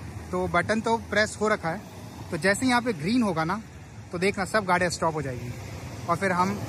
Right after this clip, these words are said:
ईजीली जा सक-, जा सकेंगे, मतलब पेडेस्ट्रियंस हो गया, साइक्लिस्ट हो गया, वो सब। ये देखो सिग्नल ग्रीन हो गया है, सब गाड़ियाँ स्टॉप हो गई हैं यहाँ पे, तो अब हम ईजीली जा सकते हैं यहाँ पे।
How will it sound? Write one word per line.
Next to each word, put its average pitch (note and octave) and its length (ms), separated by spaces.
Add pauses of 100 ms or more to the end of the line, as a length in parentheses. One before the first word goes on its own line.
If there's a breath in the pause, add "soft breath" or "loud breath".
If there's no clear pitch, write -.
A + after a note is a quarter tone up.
ईजीली G3 280
जा E3+ 160
सक-, D#3+ 360
जा E3 140
सकेंगे, D3 300
मतलब D3 200
पेडेस्ट्रियंस F3 540
हो E3 60
गया, D#3 140
साइक्लिस्ट D#3 440
हो C#3+ 60
गया, C3 100
वो B2+ 100
सब। - 180 (2250)
ये D3+ 60
देखो E3+ 180
सिग्नल E3+ 340
ग्रीन F3 220
हो D#3+ 80
गया D3 120
है, F3+ 200
सब E3 300
गाड़ियाँ D#3+ 200
स्टॉप E3+ 280
हो D3 60
गई - 100
हैं C3 80
यहाँ B2+ 140
पे, C3+ 180 (840)
तो C#3+ 380 (260)
अब D#3 100
हम E3+ 400 (160)
ईजीली D#3+ 280
जा C3 140
सकते - 300
हैं A#2 60
यहाँ A2+ 100
पे। A2 140